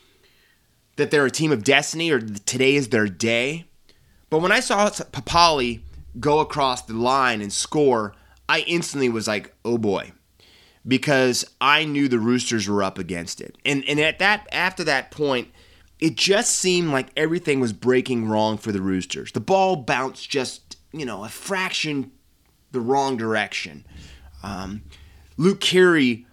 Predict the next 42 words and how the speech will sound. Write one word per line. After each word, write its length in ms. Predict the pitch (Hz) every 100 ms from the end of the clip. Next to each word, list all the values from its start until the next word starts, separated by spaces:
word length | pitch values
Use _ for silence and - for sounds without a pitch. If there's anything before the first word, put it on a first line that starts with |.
| _ _ 104
trying 280 | - 165 180
to 40 | 170
make 220 | 160 151
a 40 |
tackle 680 | - 135 147 143 143 120 -
and 200 | - 135
getting 240 | 117 143 127
headbutted 400 | - 151 139 139
in 100 | 127
the 80 | 117
face 460 | - 139 123 -
and, 200 | 117 113
and 200 | 110 107
people 240 | 135 139 127
not 200 | 127 123
knowing 300 | 123 123 113
if 80 |
he 120 | 110 110
had 220 | 117 113
a 60 |
facial 460 | 104 - 135 127 104
fracture 640 | - 95 80 - 76 60 - - - - _ _
on 120 | 151 139
a 40 |
f-, 280 | 110 - -
on 140 | 160
a 80 | 131
freak, 440 | 117 - 240 285 -
freak 400 | - 151 139 117
moment 520 | 131 156 113 67 - _ _ -
on, 160 | 120 113
in 160 | 123
the 80 | 117
try 260 | - 147 160
line 220 | 101 90
on 80 | 95
a 40 |
try. 440 | - 151 135 92 - _ _ _ _ _ _ _ - -
Just 380 | 107 180 190 -
things 420 | - 202 226 202
like 320 | 151 135 107
that 420 | 104 107 85 -